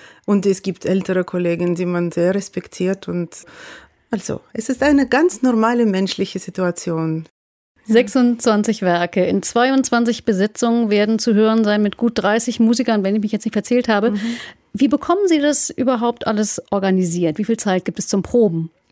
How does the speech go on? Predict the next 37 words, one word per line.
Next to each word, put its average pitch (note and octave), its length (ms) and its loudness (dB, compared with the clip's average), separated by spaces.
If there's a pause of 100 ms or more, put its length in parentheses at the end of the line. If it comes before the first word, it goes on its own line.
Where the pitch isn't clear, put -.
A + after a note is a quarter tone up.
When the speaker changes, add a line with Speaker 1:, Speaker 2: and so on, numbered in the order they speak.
(320)
Speaker 1:
Ah, G#3+ 160 -2
zu A#3 120 -6
Probeplan G#3+ 720 0
steht F#3 360 -2
seit E3 260 -4
langer F#3 280 0
Zeit F3 320 -4
schon. F3+ 360 -6 (500)
Und F#3+ 360 -2 (120)
ich G#3+ 240 -4
denke, G#3 320 2
das F3+ 260 -4
wird F#3 240 -2
schon F3 260 -2 (380)
genug F#3 420 -2
Zeit F#3+ 280 -2
zu F#3 100 -4
Proben F#3 380 0
sein. F#3 300 -2
Man F3+ 180 0
muss - 500 0 (120)
immer A#3+ 440 2
ein G3 220 -2
bisschen F#3 480 0
mehr F#3+ 320 2
denken. D#3+ 640 -4 (540)
Und F#3+ 160 0
ist F#3 240 -4
besser, G3 300 0
dann F3 220 0
später G3 480 0
ein F3 160 0
bisschen F3 300 -4
ein - 20 -10
paar F3 220 -4
Proben F3 460 -2
wegzulassen, C4 680 0